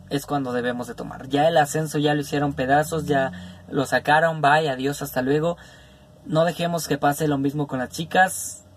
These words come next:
no ha habido mucha información respecto a cómo va a ser el torneo. Esperemos que se recupere igual que como se llegue a recuperar la primera división varonil. Pero es un punto fuerte que tenemos que tocar,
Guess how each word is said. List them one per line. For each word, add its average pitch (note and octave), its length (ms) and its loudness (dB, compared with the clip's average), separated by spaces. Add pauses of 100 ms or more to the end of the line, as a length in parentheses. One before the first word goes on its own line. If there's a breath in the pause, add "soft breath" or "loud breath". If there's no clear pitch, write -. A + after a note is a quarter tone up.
(280)
no D3+ 160 2
ha D3+ 40 6
habido D3+ 240 0
mucha C#3+ 240 -2
información B2+ 560 -6
respecto B2 400 -8
a A#2 80 -8
cómo C3 240 -6
va C3 60 -2
a B2+ 40 -8
ser B2+ 140 -6
el A#2+ 60 -8
torneo. C3 360 -4 (280 loud breath)
Esperemos D3 440 0
que D3 100 -6
se C3+ 100 -2
recupere C3 520 -2
igual C3 420 4 (460 soft breath)
que C3+ 100 -6
como C3 220 -6
se A#2+ 180 -8
llegue C3 220 0
a C3 40 2
recuperar B2+ 500 0
la B2+ 120 2
primera B2 300 -2
división B2 300 -6
varonil. C3 420 -2 (1200 loud breath)
Pero C3 180 -2
es C3 120 -6
un C#3 120 -2
punto C#3+ 360 0
fuerte C3+ 400 -4
que B2 120 -8
tenemos A#2+ 260 -6
que C3+ 100 -8
tocar, B2+ 320 -2